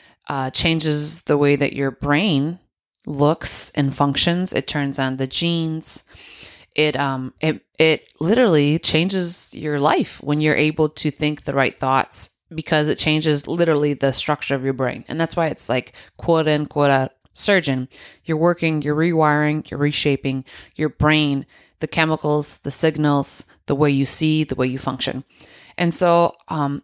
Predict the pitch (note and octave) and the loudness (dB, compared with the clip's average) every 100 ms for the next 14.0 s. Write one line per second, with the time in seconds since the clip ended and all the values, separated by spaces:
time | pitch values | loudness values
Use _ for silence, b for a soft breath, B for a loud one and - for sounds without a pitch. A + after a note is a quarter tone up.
0 | - E3 G3 A3 F#3+ E3 E3 F3 F#3+ F3+ | -2 0 2 2 2 -2 -4 -2 0 0
1 | D#3 D3+ - E3+ E3 D#3 C#3 C3+ C3+ C3+ | -2 -4 -6 -6 -4 -4 -2 -4 -4 -6
2 | C3+ - C3+ C#3 D3 D#3 D3+ - C#3+ C#3+ | -4 -6 -4 -2 0 0 0 0 2 2
3 | C#3 B B B B _ - E3 - F3+ | 0 B B B B _ -4 -2 0 2
4 | E3 D#3+ C3+ C#3+ C#3+ D#3+ E3+ F#3+ F3+ E3 | 4 2 0 2 4 2 0 -2 0 2
5 | D#3 D#3 - D3 C#3 C3+ C#3 C3+ - D#3 | 2 0 0 -2 0 -2 -4 -6 -4 -2
6 | C#3+ C#3 C#3+ B B B _ C#3 C3 - | 0 -2 -6 B B B _ -6 -6 -6
7 | - D3+ A#2+ - C3 C3+ - B B B | -6 -4 -4 -4 -4 -4 -6 B B B
8 | B _ - D#3 D3+ D3 - B - - | B _ 2 4 4 0 -6 B -6 0
9 | E3+ E3+ E3 E3+ E3+ E3 - _ _ _ | 2 2 0 2 2 0 -2 _ _ _
10 | - E3+ F#3 F#3+ G#3 A3+ - A3 - F3+ | -4 0 0 2 2 2 2 0 0 -2
11 | D#3+ E3+ D#3 - C#3 C#3 C#3 D3 b b | -2 -2 -4 -2 -2 -2 -6 -10 b b
12 | b b - D#3+ E3 F3+ F3 - E3+ D3+ | b b -4 -2 0 -2 -4 -4 -4 -2
13 | - F#3 G3 C#3+ C#3 B2 C3+ - D3 - | 2 2 4 2 0 -4 -4 -4 -6 -6